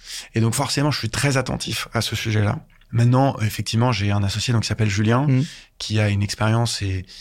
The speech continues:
Speaker 1: une formation d'ingénieur et qui s'occupe de toute la partie opération, qui est énorme chez nous, puisque c'est des sujets, euh, industriels absolument majeurs chez Electra.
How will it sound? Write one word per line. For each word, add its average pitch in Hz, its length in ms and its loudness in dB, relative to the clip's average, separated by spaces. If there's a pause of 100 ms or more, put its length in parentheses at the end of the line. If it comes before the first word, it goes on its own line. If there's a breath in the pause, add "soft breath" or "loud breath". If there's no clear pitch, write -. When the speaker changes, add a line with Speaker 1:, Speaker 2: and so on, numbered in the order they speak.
(180 loud breath)
Speaker 1:
une 117 80 -8
formation 107 360 0
d'ingénieur 107 580 2
et 104 100 -6
qui - 160 -8
s'occupe 110 420 -4
de - 80 -10
toute - 160 -8
la 113 80 0
partie 110 460 -4 (680 loud breath)
opération, 117 680 2
qui - 120 -6
est - 180 -6
énorme 135 500 4
chez 120 180 2
nous, 139 200 2 (460 loud breath)
puisque - 220 -4
c'est - 140 0
des 101 60 2
sujets, 110 440 2
euh, 98 200 2 (420 loud breath)
industriels 107 500 2
absolument 104 360 2
majeurs 101 380 2
chez - 120 -2
Electra. 123 440 -2